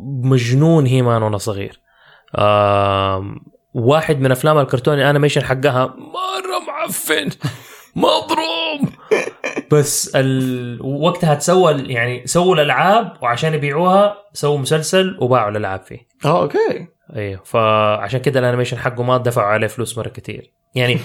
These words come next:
Speaker 2: <laughs>
Speaker 1: إنه حتى الحركة، الفريمز، يسووا فريم واحد أو مجموعة فريمز حقت كيف لما يجروا، كيف لما ينطوا، كيف لما يدخلوا ومدري إيه،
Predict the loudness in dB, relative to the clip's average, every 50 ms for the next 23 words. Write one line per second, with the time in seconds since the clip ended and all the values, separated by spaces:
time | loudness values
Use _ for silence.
0 | -10 -16 -20 -20 -20 -6 -4 -2 -2 0 0 0 0 0 0 -2 0 0 0 2
1 | 2 2 2 2 2 0 0 0 -4 -12 _ _ _ _ _ _ _ _ _ _
2 | _ _ -2 -2 -2 -2 0 2 2 4 4 4 2 2 0 -2 -4 -6 -8 -10
3 | -14 _ _ _ _ _ _ _ _ _ _ _ _ -2 2 2 4 4 4 2
4 | 0 0 0 0 2 2 2 2 2 2 4 4 2 2 0 -2 -2 -4 -4 -6
5 | -14 -20 _ _ _ _ 0 2 2 2 2 2 0 0 2 2 2 2 2 0
6 | -2 0 0 0 0 0 -2 -4 -4 -4 -4 -4 -2 0 -2 0 0 0 0 -2
7 | -2 0 0 0 2 2 2 2 2 2 2 0 -2 0 0 0 0 2 0 2
8 | 0 0 -2 0 0 0 0 2 0 -2 0 0 -2 -2 -2 -2 -4 -4 -6 -8
9 | -6 -6 -6 -6 -4 -6 -4 -2 0 0 2 2 0 0